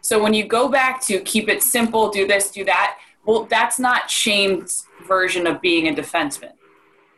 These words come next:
He can't just play the defensive side of being a defenseman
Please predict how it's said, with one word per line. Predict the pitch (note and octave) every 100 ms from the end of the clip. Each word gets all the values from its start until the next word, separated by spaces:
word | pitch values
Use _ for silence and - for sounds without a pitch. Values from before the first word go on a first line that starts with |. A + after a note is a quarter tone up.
| - - -
He | A3+ A3
can't | B3+ B3+ A3
just | - A3 A3 -
play | G#3 G3+
the | F3
defensive | G3 G3 G3+ G3+ G3 -
side | - F3+ E3+ E3+
of |
being | E3+ E3 E3
a |
defenseman | E3 E3 G3 F#3 - E3 D#3+ D3+